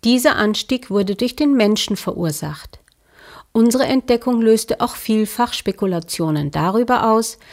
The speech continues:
dass die Methanemission durch Pflanzen den Kohlenstoffspeichereffekt von Aufforstungsprogrammen vermindern oder gar zunichte machen könnte.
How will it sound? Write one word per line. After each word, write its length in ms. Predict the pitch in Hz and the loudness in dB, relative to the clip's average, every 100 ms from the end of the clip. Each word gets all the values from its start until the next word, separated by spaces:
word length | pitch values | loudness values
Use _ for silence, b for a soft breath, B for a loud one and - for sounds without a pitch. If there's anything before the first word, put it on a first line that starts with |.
| B | B
dass 180 | - 285 | -4 -2
die 120 | 285 | 0
Methanemission 1200 | 233 190 - 185 190 220 220 220 208 - 196 190 - | 0 0 -2 -2 -2 0 0 -2 -2 -2 -2 -2 -4
durch 200 | 302 - | -6 -6
Pflanzen 640 | - 180 190 - 254 269 B B | -4 -2 -2 -2 -6 -6 B B
den 120 | 214 | -6
Kohlenstoffspeichereffekt 1500 | 208 - 247 277 - 285 - - 175 180 - 220 - 233 - | -2 2 4 2 0 -4 -4 -4 -4 -4 -6 -8 -6 -8 -8
von 240 | - 180 - | -8 -8 -4
Aufforstungsprogrammen 1200 | 180 226 - 175 170 202 190 - 190 175 160 165 | -4 -4 -2 -4 -4 -6 -8 -10 -10 -4 -2 -2
vermindern 680 | 160 160 156 180 214 226 262 - - | -4 -4 0 0 0 -2 -4 -10 -2
oder 240 | 254 285 | 2 2
gar 180 | 277 185 | 2 -2
zunichte 480 | - 262 240 202 - | -2 -2 0 -2 -4
machen 340 | 180 156 170 | -4 -4 -6
könnte. 460 | 165 170 156 156 180 | -6 -6 -8 -10 -16